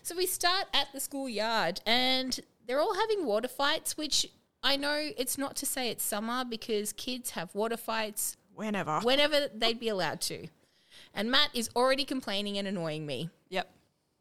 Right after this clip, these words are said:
Speaker 2: He's a whinger.
Speaker 1: He, I miss first entry Matt, who was, like, not following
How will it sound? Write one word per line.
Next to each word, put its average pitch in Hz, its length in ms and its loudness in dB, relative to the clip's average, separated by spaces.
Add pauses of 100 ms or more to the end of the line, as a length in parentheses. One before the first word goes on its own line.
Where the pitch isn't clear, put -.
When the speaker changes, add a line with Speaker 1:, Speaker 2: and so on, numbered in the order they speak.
(200)
Speaker 2:
He's 302 140 -8
a 370 60 -6
whinger. 165 420 -8
Speaker 1:
He, 233 560 -4 (180)
I 233 160 0
miss 302 320 -2 (280)
first 214 440 0
entry 190 380 -2
Matt, 175 260 -4 (140)
who 202 160 -6
was, 190 240 -2
like, 175 420 -4 (560)
not 226 280 -2
following 208 720 -2